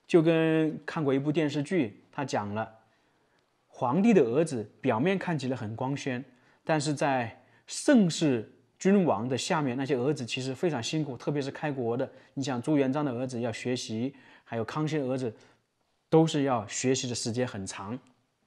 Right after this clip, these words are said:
那当时小姐就是在这个房间里面学习各种东西。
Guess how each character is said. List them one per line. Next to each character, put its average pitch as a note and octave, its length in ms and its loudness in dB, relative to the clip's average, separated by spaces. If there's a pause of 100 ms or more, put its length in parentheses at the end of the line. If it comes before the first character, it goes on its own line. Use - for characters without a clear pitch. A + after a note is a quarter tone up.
(440)
那 F3 160 2
当 F3+ 260 6
时 D3+ 380 2 (260)
小 C#3+ 360 2
姐 C3 240 0 (460)
就 D3 140 0
是 C3 120 0
在 C#3+ 440 -2
这 E3 180 0
个 B2 200 2
房 B2+ 300 0
间 C#3+ 180 2
里 A2+ 80 0
面 A2+ 260 -2 (280)
学 B2 260 0
习 B2 180 -2
各 D#3 200 4
种 A#2+ 160 -2
东 C3 180 -2
西。 C3 240 -8